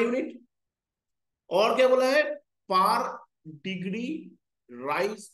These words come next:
of temperature। किस लिए ये वर्ड लिख रहा है? Because of the D। डीटी का source क्या है?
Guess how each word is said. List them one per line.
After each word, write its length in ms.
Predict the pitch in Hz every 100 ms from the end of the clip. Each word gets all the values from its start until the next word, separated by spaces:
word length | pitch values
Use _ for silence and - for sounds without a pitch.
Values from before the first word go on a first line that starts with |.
| -
of 440 | 170 180 180 180 -
temperature। 880 | 151 151 147 147 147 - - 233 190 - - _ _ _ _
किस 200 | 220 226
लिए 200 | 226 247
ये 140 | 247 240
वर्ड 240 | 233 240
लिख 100 | 277 254
रहा 80 | 247
है? 40 | 190
Because 360 | 156 143 143 156
of 100 | 156
the 60 | 151
D। 220 | 156 170 170 - -
डीटी 260 | 160 170 220
का 100 | 247
source 360 | 226 226 233 226
क्या 120 | 262 240
है? 140 | 240